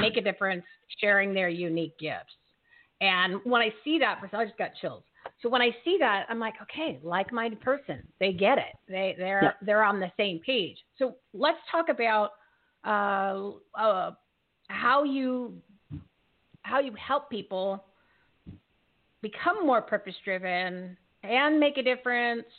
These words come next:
Speaker 1: through the different techniques that you, that you have, because it's what you do by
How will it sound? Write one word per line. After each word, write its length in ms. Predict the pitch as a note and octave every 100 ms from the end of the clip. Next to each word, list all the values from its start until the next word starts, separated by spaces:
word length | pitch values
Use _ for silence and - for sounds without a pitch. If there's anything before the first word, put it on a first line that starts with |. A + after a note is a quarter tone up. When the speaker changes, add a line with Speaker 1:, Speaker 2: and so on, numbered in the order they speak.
| -
Speaker 1:
through 220 | A#3 B3
the 100 | A3+
different 340 | A3+ A#3 A3 -
techniques 420 | A3+ A3 A3+ G#3+
that 160 | A3 -
you, 300 | G#3+ G#3+ F#3+ -
that 180 | G#3 F3
you 140 | F#3 G3
have, 440 | - E4 B3 G3
because 200 | G3 A3+
it's 160 | A3 - _ _ _
what 180 | A#3 B3+
you 180 | D4 D4+
do 360 | D#4 C#4+ C4+ F#3
by 240 | G3+ G#3+